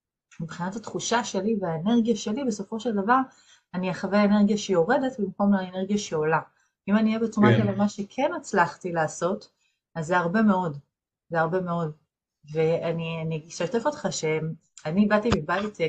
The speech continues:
Speaker 1: ככה מאוד, אה, אה, שמאוד מקפידים על סדר וניקיון, וכשהכרתי את בעלי, אז הוא בא ממקום קצת שונה ממני, שפחות, אה, מקפיד על הדבר הזה, לא, לא בצורה ש-, הפנאטית שאני הייתי.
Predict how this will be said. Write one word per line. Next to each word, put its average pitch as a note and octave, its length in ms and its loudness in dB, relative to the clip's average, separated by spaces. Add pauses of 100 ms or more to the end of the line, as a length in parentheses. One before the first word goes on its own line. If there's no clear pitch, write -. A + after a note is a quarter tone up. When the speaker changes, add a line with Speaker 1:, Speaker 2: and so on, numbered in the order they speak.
Speaker 1:
ככה D#3+ 280 0
מאוד, F#3 340 0
אה, A3+ 60 6
אה, D#3 720 0
שמאוד F#3 280 0
מקפידים G#3+ 360 4
על F#3+ 80 4
סדר F#3+ 640 4
וניקיון, F3+ 760 4 (560)
וכשהכרתי A3+ 640 2
את F#3+ 120 2
בעלי, G3+ 380 6
אז F#3 240 -2
הוא G#3+ 280 0
בא G3+ 100 8
ממקום G3 460 2
קצת G3 220 -2
שונה A3 380 4
ממני, G3 300 4
שפחות, A#3 580 -2
אה, G3+ 260 4
מקפיד F#3 320 0
על F3 140 0
הדבר E3+ 240 -2
הזה, E3+ 380 0
לא, F#3+ 120 4 (100)
לא A#3 120 4
בצורה A#3 400 4
ש-, A3+ 100 -4 (340)
הפנאטית G#3 560 2
שאני F3 320 -2
הייתי. D3+ 380 -6